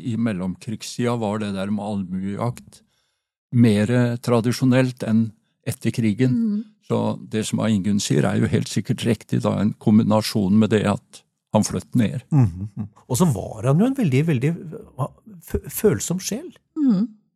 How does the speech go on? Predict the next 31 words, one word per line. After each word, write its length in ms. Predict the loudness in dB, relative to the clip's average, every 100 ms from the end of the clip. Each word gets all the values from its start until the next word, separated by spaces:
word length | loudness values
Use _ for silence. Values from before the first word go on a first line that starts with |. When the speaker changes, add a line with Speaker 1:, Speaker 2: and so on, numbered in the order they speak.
| _
Speaker 3:
Filosof-, 480 | 0 2 6 6 6
Speaker 1:
Absolutt. 20 | 6
Speaker 3:
filosofisk 600 | 2 2 -2 -2 2 4
Speaker 1:
Ja. 120 | 6
Speaker 3:
anlagt. 380 | 6 2 -6 _ _ _ _ _ _ _ _ _ _ _ -2
Speaker 1:
Du 180 | 6 6
Speaker 2:
Mm. 60 | 6
Speaker 1:
ser 220 | 4 4
jo, 460 | 4 6 6 6
eh, 320 | 6 2 0 -2 -4 -4
de 100 | 0 0
skriver 400 | 2 0 2 4
jo 140 | 4
det 440 | 4 2 2 0 -4 -8 -12 -16 -6
i 320 | 0 2 4
intervjuer 580 | 2 2 0 2 2 2
og 100 | 0
slike 340 | 0 -2 -2 -4
ting, 200 | -2 0
at 180 | -2 -2
den 100 | -2
ble 160 | 2 4
mer 260 | 4 2
og 60 | 2
mer 180 | 2 2 -2
filosofisk 1040 | -2 -4 -4 -10 -6 -6 -6 -4 -2 2
Speaker 2:
Mm. 260 | 4 4 2
Speaker 1:
utover 160 | 0 0
på 120 | -2
sekstitallet 1040 | -2 -6 -8 -12 -4 -4 -2 0 0 0
og 320 | -2 0 -2